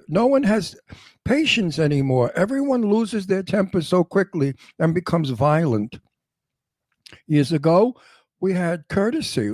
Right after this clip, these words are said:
and consideration of others. And if somebody said something we didn't like, we got them on the side privately and said, "Listen, I don't think I liked what you said. Could you refrain that?" And they did.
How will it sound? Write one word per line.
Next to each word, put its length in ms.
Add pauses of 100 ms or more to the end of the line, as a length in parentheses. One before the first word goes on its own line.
and 220
consideration 800
of 120
others. 480 (380)
And 180
if 140
somebody 360
said 280
something 420
we 180
didn't 280
like, 480 (420)
we 120
got 260
them 160
on 180
the 100
side 520 (640)
privately 680
and 180
said, 180
"Listen, 360
I 120 (320)
don't 220
think 180
I 120
liked 360
what 120
you 140
said. 420
Could 160
you 120
refrain 580
that?" 220 (840)
And 400 (100)
they 180
did. 320